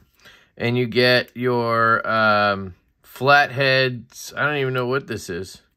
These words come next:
It's a little mini flathead or something. Interesting. Pull it down. It's automatic. Pop the next one. So you slide over to this. Pop that up.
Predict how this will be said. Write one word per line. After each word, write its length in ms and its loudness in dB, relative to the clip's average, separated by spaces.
It's 120 -14
a 20 -8
little 260 0
mini 400 -4
flathead 640 0
or 80 -4
something. 420 -8
Interesting. 680 -8
Pull 220 2
it 120 -6
down. 460 2
It's 180 -6
automatic. 800 -2
Pop 280 2
the 100 -8
next 320 -4
one. 200 0
So 120 -10
you 40 -6
slide 360 0
over 220 0
to 60 -2
this. 440 -6
Pop 320 0
that 240 2
up. 320 2